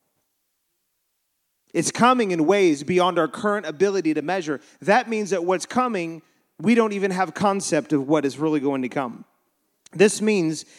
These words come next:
we will witness manifested glory beyond what has previously been witnessed by any human at any point in time. Before this happens, the Lord is purging his church of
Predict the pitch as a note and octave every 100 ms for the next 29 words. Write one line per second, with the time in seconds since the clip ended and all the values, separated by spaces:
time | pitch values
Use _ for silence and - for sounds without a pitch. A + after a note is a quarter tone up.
0 | - E3 A3 F#3 E3 G#3 G#3 F3+ - E3
1 | F3+ G3 - F3+ F#3 D3 D#3 F#3 F3 C#3+
2 | D3 D#3 E3 D#3+ D#3+ E3 D3+ - E3+ G#3+
3 | A3 A3+ - A3+ A3+ F3+ E3 C#3+ G3+ D#3
4 | C#3 - - _ - D#3+ - G3 G#3 F3+
5 | G#3+ F#3+ D3+ C#3+ E3+ E3+ D#3 E3 D3 A#2+
6 | B2 C#3 A#2+ A2 - _ _ _ _ _
7 | _ _ D3 F#3 - A#3 B3+ C4+ B3 -
8 | A3+ G3 F3+ E3+ C#3 F3 E3+ G#3 G3 D#3+
9 | - A3+ G#3+ F#3 F3 D#3 D3+ - G#3 F3+
10 | - - C#3+